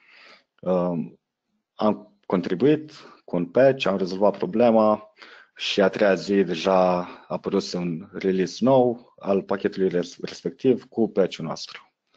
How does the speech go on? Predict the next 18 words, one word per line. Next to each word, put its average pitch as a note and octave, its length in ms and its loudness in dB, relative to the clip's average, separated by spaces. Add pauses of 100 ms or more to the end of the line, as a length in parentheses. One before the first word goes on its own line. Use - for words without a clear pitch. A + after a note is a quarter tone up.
(1000)
Deci, G2+ 320 -4 (1400)
it - 240 -10
can G#2 160 2
save G2 240 2
the E2+ 100 -6
day D#2 420 -6 (120)
câteodată. - 720 -12 (3000)
Și - 280 0
ultima, D3+ 640 4 (340)
uh, B2 500 6 (580)
trebuie - 260 4
să - 100 -10
ne D#3+ 80 0
gândim D3 240 2
mai C3+ 100 2
atent B2 200 0
la F#2+ 80 4
cerințe. - 720 -8